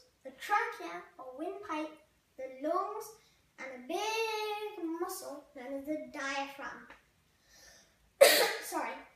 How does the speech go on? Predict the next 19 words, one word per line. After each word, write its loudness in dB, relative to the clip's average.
that's -2
'cause -4
I've -4
got, -6
you -6
know, -4
tonsillitis. -12
It's -10
a -4
special 0
disease, -10
but -6
I 0
don't 2
want -2
to -8
go -10
about -14
that. -18